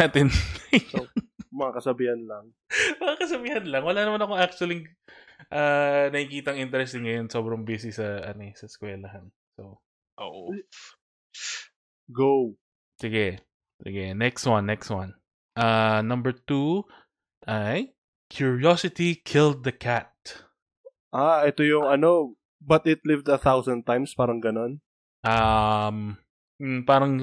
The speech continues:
Speaker 1: parang, parang hindi.
Speaker 2: "But it revived it," parang ganon, "a thousand times."
Speaker 3: Ah, parang
Speaker 1: Medyo ganon.
Speaker 3: it, it has something to do with ma-, parang nabuhay ulit.
Speaker 1: Mm.
Speaker 3: Kasi yung concept ng nine lives, di ba?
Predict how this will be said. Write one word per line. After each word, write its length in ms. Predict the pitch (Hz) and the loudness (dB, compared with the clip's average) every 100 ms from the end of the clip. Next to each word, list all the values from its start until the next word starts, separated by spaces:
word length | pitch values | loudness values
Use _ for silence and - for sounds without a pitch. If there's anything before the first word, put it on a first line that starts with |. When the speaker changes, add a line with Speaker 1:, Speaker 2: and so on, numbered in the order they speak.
| 131 | 2
Speaker 1:
parang, 240 | 139 139 - - | 2 2 -6 -6
parang 240 | 131 127 | -4 -2
hindi. 300 | 117 104 87 - _ _ _ | -6 -8 -12 -18 _ _ _
Speaker 2:
"But 240 | 143 170 | 0 4
it 160 | 175 170 | 4 4
revived 500 | 156 143 143 135 123 143 | 4 6 6 4 2 0
it," 240 | 160 - - | 0 -4 -2
parang 240 | 123 123 | 0 2
ganon, 240 | 120 123 135 | 2 2 0
"a 80 | 123 | 0
thousand 460 | 123 113 113 113 | 2 0 0 -4
times." 160 | - 147 | -2 2
Speaker 3:
Ah, 400 | 151 131 127 127 _ _ _ | 2 2 -2 -6 _ _ _
parang 400 | 143 139 135 131 _ _ _ | 0 0 -4 -14 _ _ _
Speaker 1:
Medyo 380 | - 131 127 135 | -6 -4 2 4
ganon. 400 | 120 110 92 90 | 4 2 -2 -4
Speaker 3:
it, 160 | 175 170 | -6 -2
it 220 | 185 180 | -2 2
has 160 | 180 165 | 2 2
something 260 | 175 165 165 | -2 -6 -10
to 80 | 160 | -10
do 220 | 147 147 | -8 -6
with 240 | 143 139 135 _ _ _ 139 | -6 -6 -10 _ _ _ -10
ma-, 240 | 131 123 123 | -6 -6 -6
parang 300 | - 131 127 | -6 -6 -6
nabuhay 400 | 123 120 113 113 | -10 -12 -14 -14
ulit. 320 | - 107 110 _ _ _ | -16 -20 -20 _ _ _
Speaker 1:
Mm. 420 | 143 120 104 101 95 _ _ _ | -8 -8 -8 -12 -14 _ _ _
Speaker 3:
Kasi 160 | 143 - | -12 -10
yung 60 | 135 | -8
concept 300 | 135 127 131 | -8 -8 -14
ng 220 | 127 120 | -14 -14
nine 240 | 117 117 113 | -12 -12 -12
lives, 320 | 110 113 143 _ - | -14 -16 -20 _ -20
di 80 | |
ba? 160 | 104 101 | -20 -20